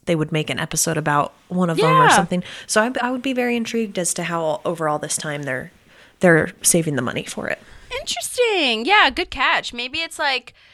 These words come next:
Speaker 2: donations could be coming in. Like,
Speaker 1: Mm-hmm.
Speaker 2: may-, I'm sure they've got, like, a donate button, or, like, maybe they've got something, like, within the parks that have signs or something. But yeah, that's
Speaker 1: Yeah.
Speaker 2: a,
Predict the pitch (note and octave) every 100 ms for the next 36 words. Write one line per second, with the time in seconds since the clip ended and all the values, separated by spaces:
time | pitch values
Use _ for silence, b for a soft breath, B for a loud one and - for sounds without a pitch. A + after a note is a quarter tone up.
0 | b b C4+ B3 A#3 - C4 - A#3+ B3+
1 | C4+ B3+ B3+ A#3+ A#3 G#3 - F3+ G3+ -
2 | G#3 G#3 A3+ G#3 G#3 F#3+ F#3+ G3+ G3 F#3
3 | G3+ G3+ G3+ G3 G#3 G3 F3+ F3+ E3+ F#3+
4 | F#3 F#3 F#3+ - F3+ E3+ G3 F#3 F#3 F3
5 | E3 E3 F3 F#3 E3+ E3+ E3+ F3+ E3+ -
6 | - F3 F3 D#3+ - D#3+ E3 G3 A3 G#3+
7 | A#3 A3+ - C4+ B3+ C4 D4